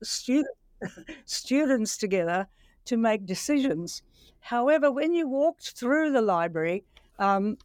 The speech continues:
and through the exhibition, you noticed that all the momentous decisions that Harry Truman made, whether it was Korea or the bomb or, uh, you know, or Israel, right? How many people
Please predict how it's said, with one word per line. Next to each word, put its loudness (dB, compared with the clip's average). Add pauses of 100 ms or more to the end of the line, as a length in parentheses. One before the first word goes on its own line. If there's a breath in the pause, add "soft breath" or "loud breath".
and 2
through -2
the 2
exhibition, -2 (300 loud breath)
you 0
noticed 2
that 0
all 2
the 2 (320)
momentous 0
decisions -4
that 4
Harry -2
Truman 0
made, 2
whether 0
it 0
was -4
Korea 0
or 0
the -6
bomb 2
or, -2 (420 soft breath)
uh, 2
you 0
know, 0
or -2
Israel, 0 (240)
right? 2 (400 soft breath)
How 0
many 0 (380)
people 2